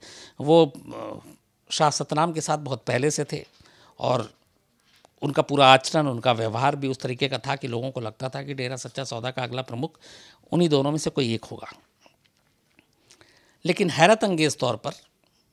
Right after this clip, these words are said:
शाह सतनाम, जो डेरा प्रमुख के उस वक्त प्रमुख थे, वो उन दोनों को दरकिनार कर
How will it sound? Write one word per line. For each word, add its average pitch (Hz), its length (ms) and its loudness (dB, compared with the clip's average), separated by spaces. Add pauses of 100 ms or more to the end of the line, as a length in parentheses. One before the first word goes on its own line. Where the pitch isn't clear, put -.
(760)
शाह 165 260 0
सतनाम, 127 540 -4 (460)
जो 117 300 -8
डेरा 123 280 -4
प्रमुख 135 340 -8
के 117 200 -6
उस - 240 -12
वक्त - 280 -20 (220)
प्रमुख 143 240 -4 (100)
थे, - 140 -16 (1400)
वो 165 160 4
उन 175 80 2
दोनों 180 280 2
को 208 120 0
दरकिनार 156 500 2
कर - 200 -10